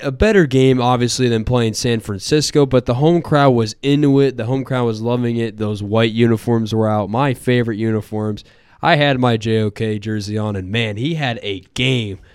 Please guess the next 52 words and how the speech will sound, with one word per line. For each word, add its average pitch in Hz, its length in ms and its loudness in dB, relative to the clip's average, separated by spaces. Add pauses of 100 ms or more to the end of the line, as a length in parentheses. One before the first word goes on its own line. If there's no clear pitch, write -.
(100)
So 110 180 -4
shout 135 300 0
out 127 80 0
to 117 100 -2
J 113 280 2
O 113 100 4
K 120 240 0
and 107 100 -2
the 104 60 -4
rest 117 280 -2
of 104 140 -8
the 117 160 0
defense. 123 300 -2
But 120 180 -2
Ch-, - 220 -10
P 208 160 2
J 202 180 6
Walker 160 560 4 (340)
got 151 280 0
the 147 100 -2
job 123 460 -2
done. 120 340 0 (560)
Not 208 400 0
really 170 280 4
looking 151 500 6
the 127 80 2
best, 127 400 2
having 139 260 2
those 120 220 0
two 135 180 2
picks, 135 300 -2
but 143 120 -6
besides 165 440 -2
those 156 180 0
two 160 220 -4
throws, 143 420 -2
I 131 40 2
mean, 131 160 0
he, 156 360 -4
the 156 100 4
veteran 262 400 0
experience 165 640 2
was 113 220 0
there 120 260 2
compared 120 360 -4
to 110 40 -8
D 113 240 -2
T 113 220 -4
R 107 180 -2
the 104 100 -4
week 95 260 -10
before. 110 540 0